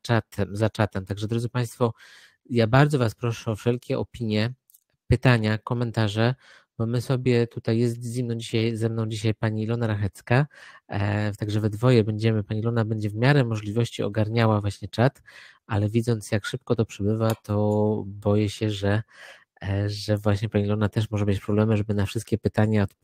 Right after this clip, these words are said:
wątpliwości, e, odpowiedzieć. Także drodzy Państwo, co najważniejsze, na, e, webinar jest nagrywany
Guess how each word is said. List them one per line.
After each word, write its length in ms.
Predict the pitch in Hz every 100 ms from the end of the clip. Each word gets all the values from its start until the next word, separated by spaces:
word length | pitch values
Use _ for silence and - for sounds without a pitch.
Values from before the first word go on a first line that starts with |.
| -
wątpliwości, 960 | 98 104 98 101 104 107 - - 104 98 _ _ _ _ -
e, 380 | 104 101 98 101
odpowiedzieć. 600 | 104 - 104 98 98 135
Także 220 | - 117 117
drodzy 160 | 113
Państwo, 300 | 120 117 -
co 140 | - 120
najważniejsze, 580 | 110 107 127 131 - 117 - - - _
na, 160 | 113 113
e, 440 | 127 117 110 107
webinar 360 | 110 123 131 120
jest 180 | 104 113
nagrywany 640 | 107 107 101 104 131